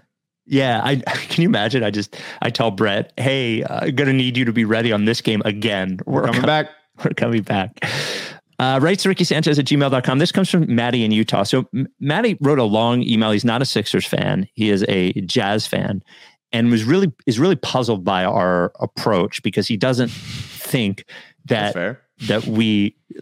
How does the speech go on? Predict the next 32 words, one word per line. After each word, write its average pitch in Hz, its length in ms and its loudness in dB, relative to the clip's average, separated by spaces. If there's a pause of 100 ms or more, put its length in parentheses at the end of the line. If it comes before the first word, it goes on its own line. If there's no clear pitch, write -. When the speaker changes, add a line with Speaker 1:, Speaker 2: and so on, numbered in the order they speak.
Speaker 1:
like, - 260 -2
I, 120 220 -2
I'm, 139 240 2
I'm 127 140 2
shortening 135 420 2
this, 113 180 0
but - 160 0
he 131 100 -2
doesn't 165 260 2
think 139 200 0
that - 180 -2 (840)
we 123 100 2
should 135 220 0
be 113 120 2
expecting 92 520 -2
a 110 60 0
championship - 640 -6 (180)
team. - 300 -8 (440)
And 120 120 2
he 120 80 2
says, 120 440 2 (340)
"You're 123 140 2
not 143 200 0
New 180 60 2
York, 110 340 2
you're 107 160 2
not 120 180 2
L 117 200 2
A, 87 280 0
you're 90 100 0
not 101 200 0
Miami, 90 500 -2